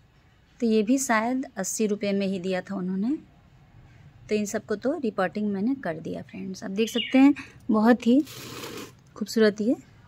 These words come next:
plant है। और ये दो विनका, ये मैंने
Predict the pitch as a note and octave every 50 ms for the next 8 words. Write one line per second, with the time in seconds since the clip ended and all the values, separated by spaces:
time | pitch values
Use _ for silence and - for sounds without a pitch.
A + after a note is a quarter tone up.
0 | - - - F#3 F3 D#3+ D#3+ E3 E3+ E3 - G3 G#3+ C4 - - - - - -
1 | - - - - - - - - - - - - - - - _ _ - - -
2 | - - - - - - - - - _ - - _ _ _ _ _ - _ -
3 | - - - - - - - - - - _ _ - - _ - - - - -
4 | - - - - - - - G#3 G3+ G3+ G3+ A3 A3 G#3 F#3+ G3+ A3+ C4 F4+ G4+
5 | E4+ A3+ G3+ G3+ F#3+ G3 F3+ - G3+ F3+ E3+ E3 E3 - - - - - - -
6 | - - - - - - - - - - - - - - - - - - - -
7 | - - - - - - - - - - - - - - - - - - - -
8 | - - - - - - - - - - G#3 G3+ F#3+ F#3+ G3 F#3+ A3